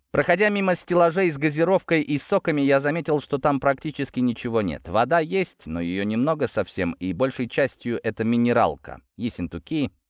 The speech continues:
Нагутская, Нарзан. То, что, по идее, горьким должно быть, но при этом типа полезным. Я старался шагать бесшумно, смотря под ноги, а заметил, что у следующего стеллажа валялись пустые упаковки из-под чипсов.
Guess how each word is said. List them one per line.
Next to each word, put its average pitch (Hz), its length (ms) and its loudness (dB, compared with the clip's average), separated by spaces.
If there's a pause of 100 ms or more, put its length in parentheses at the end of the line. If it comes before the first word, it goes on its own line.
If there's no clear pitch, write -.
(140)
Нагутская, 101 760 -2 (100)
Нарзан. 78 580 -2 (400)
То, 233 180 6
что, 214 200 2
по 190 240 4
идее, 185 260 4
горьким 160 420 0
должно 147 360 2
быть, 143 260 -2
но 127 140 2
при 131 180 0
этом 135 320 2
типа 131 240 -2
полезным. 120 800 0
Я 139 180 4
старался 143 480 2
шагать 139 380 2
бесшумно, 143 580 -2
смотря 127 380 0
под 110 200 0
ноги, 85 320 -2
а 104 120 2
заметил, 143 420 -2
что 135 180 -2
у 120 60 -2
следующего 110 540 -4
стеллажа 107 520 2
валялись 127 480 2
пустые 123 460 -4
упаковки 117 600 -2
из-под - 300 -4
чипсов. - 480 -12